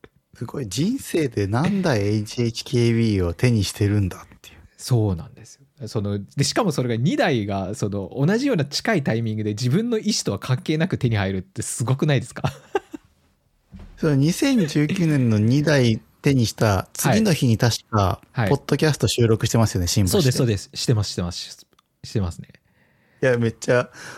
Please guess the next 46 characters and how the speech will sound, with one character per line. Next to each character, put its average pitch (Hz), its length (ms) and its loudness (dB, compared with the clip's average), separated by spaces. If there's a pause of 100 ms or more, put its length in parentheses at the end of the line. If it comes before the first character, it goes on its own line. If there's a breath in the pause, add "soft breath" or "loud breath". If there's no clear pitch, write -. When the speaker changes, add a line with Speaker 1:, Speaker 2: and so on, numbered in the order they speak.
(160 loud breath)
Speaker 1:
思 123 180 2
い 123 60 2
出 117 100 2
し - 80 -6
た。 101 120 -4
串 - 240 -8
カ 151 120 0
ツ - 60 -12
田 - 100 -2
中 143 240 0
に 135 80 0
行 135 100 -2
き 143 100 -2
な 139 100 2
が 135 80 2
ら 120 80 2
そ 123 120 -2
の 120 80 4
話 120 400 0
で 107 100 2
爆 101 260 -2
笑 117 120 2
し - 40 -6
た 117 100 -2
の 92 140 -2
を 80 40 -10
す - 140 -6
ご 107 120 0
い - 20 0
今 90 140 -2
思 90 180 -2
い - 20 -4
出 - 60 -4
し - 20 -6
ま - 0 -
し - 40 -10
た。 - 120 -6
Speaker 2:
そ 117 220 4
う - 20 2
な 85 160 -2
ん 82 60 -6
で 85 100 -10
す - 100 -16
よ。 - 140 -16 (760)
と 127 120 -2
い 127 80 2